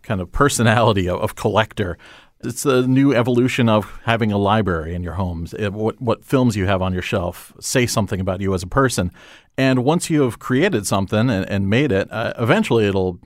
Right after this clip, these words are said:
it'll die from the ravages of time. But in the meantime, it's still there. It's still extant. And there are tons of these things because they were mass-marketed tapes. And just about everything you could possibly want is out there somewhere, and it's been devalued so much for the most part, except for horror titles and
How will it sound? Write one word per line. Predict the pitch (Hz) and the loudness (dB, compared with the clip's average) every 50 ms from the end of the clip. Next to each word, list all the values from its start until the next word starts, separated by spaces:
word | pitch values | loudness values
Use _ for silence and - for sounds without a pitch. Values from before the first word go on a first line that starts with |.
| - - | -12 -10
it'll | 98 92 92 90 | -8 -8 -8 -8
die | 85 101 90 90 90 | -8 -8 -8 -8 -10
from | 87 - 104 90 | -6 -6 -6 -4
the | 87 | -2
ravages | 90 95 98 95 85 92 90 78 | 0 0 0 0 -2 -4 -6 -8
of | 92 87 | -8 -4
time. | - 156 175 170 104 - - - - - - - _ _ | -2 0 2 2 0 -2 -4 -10 -20 -20 -20 -20 _ _
But | 127 120 - - | -2 -2 0 0
in | 143 | 0
the | 131 | 0
meantime, | 127 170 220 - - 131 110 110 110 - - - | 2 2 0 2 2 2 2 2 0 -2 -4 -8
it's | 120 - - | -8 -8 -8
still | - - 151 131 127 | -4 -2 -2 0 0
there. | 101 131 151 135 95 87 | 0 2 2 2 0 -2
It's | 80 - | -6 -4
still | - 135 90 | -4 -2 0
extant. | - 131 - - - - 87 82 - - | 0 -2 -4 -4 -4 -4 -6 -6 -8 -6
And | - 120 110 107 104 104 98 | -2 -2 0 0 0 -2 -2
there | 92 - 110 110 98 | -2 0 0 0 0
are | 104 110 110 104 104 101 - - - - _ _ | 0 0 0 0 -2 -4 -8 -14 -20 -20 _ _
tons | - - 143 170 202 185 98 | -8 -2 0 0 2 0 -2
of | 98 - | -4 -8
these | 98 95 90 87 - - | -8 -8 -8 -8 -8 -8
things | 104 95 98 - - | -10 -10 -10 -12 -12
because | - - 98 - 110 | -8 -8 -6 -4 -2
they | 101 107 | 0 0
were | 104 101 | 2 2
mass-marketed | 101 113 123 123 - 139 135 156 165 - 98 90 85 - | 2 2 2 0 0 0 0 0 -2 -4 -10 -12 -10 -6
tapes. | - 98 95 - - - - - - - _ - | -6 -6 -6 -6 -12 -18 -20 -20 -20 -20 _ -6
And | 113 104 | -4 -2
just | 139 151 - | -2 -2 -2
about | 139 127 113 110 - - _ - | 0 0 0 0 -2 -4 _ -2
everything | 147 170 165 117 101 - 120 107 104 113 107 | 0 2 2 0 0 0 0 0 2 2 0
you | 117 107 | 0 0
could | - 131 107 - | -2 -2 -4 -2
possibly | - 127 131 - - 123 104 107 101 | -2 -2 -2 -2 -2 -2 0 0 0
want | 98 113 143 131 90 90 - - _ _ _ _ | 0 2 0 0 0 -2 -4 -10 _ _ _ _
is | 113 107 151 | -2 0 0
out | 175 196 - | 0 2 2
there | 113 101 95 | 0 0 0
somewhere, | - 107 92 92 95 95 107 - | 0 -2 0 0 2 0 0 0
and | - 113 | 0 -2
it's | 110 107 | -2 -2
been | - - 110 107 | 0 -2 -2 0
devalued | 95 107 92 113 120 160 185 135 101 90 - | 0 -2 0 0 2 2 2 0 -2 -4 -4
so | - 110 95 | -4 -4 -2
much | 87 90 90 87 95 - - | -2 -2 -2 -2 -4 -6 -8
for | - - - 107 | -10 -6 -4 0
the | 101 | 2
most | 117 131 175 - - | 2 2 2 0 -2
part, | - 87 82 90 | -6 -6 -6 -6
except | 92 - 117 98 - | -6 -6 -6 -4 -4
for | 113 - | -6 -6
horror | - 113 113 104 101 98 | -4 -2 -2 -2 -2 -4
titles | - 104 98 92 90 90 90 - | -6 -6 -6 -6 -8 -10 -8 -6
and | 104 92 | -6 -6